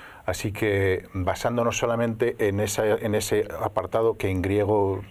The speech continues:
mm, se llama Kyriaki Mera, que luego en el latín se tradujo por Dominicus Dies o en español Día del Señor, de ahí no podemos sacar una teología completa para cambiar algo que durante miles de años ha estado, eh,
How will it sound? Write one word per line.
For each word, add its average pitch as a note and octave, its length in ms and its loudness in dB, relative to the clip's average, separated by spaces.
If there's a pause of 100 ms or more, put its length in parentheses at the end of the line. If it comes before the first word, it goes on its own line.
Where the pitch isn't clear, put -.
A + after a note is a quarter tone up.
mm, - 320 -12
se - 160 -6
llama F#2 160 -2
Kyriaki F#2+ 720 0
Mera, G2+ 280 0
que - 320 -8
luego F#2+ 320 2
en F#2+ 160 -2
el F#2+ 80 0
latín G2 340 -2
se G2+ 140 -4
tradujo F#2 400 -2
por F2+ 240 -2
Dominicus F2+ 520 -4
Dies G2+ 380 -2 (140)
o F#2 140 2
en F2+ 80 -2
español F#2 520 -4
Día E2+ 220 -4
del F2+ 100 -6
Señor, A2 400 -4 (600)
de G#2+ 180 0
ahí G2+ 100 0
no A2+ 140 0
podemos A2 340 -2
sacar G2+ 220 -4
una F#2+ 180 -2
teología F2 440 -4
completa F2+ 460 -4
para F#2 220 0
cambiar F2 420 -2 (220)
algo G2+ 340 0
que G#2 140 -4
durante F2+ 560 -2 (520)
miles A2 460 -2
de A2 140 2
años A2 420 -2 (380)
ha A2+ 100 0
estado, G2+ 640 0
eh, F#2+ 220 0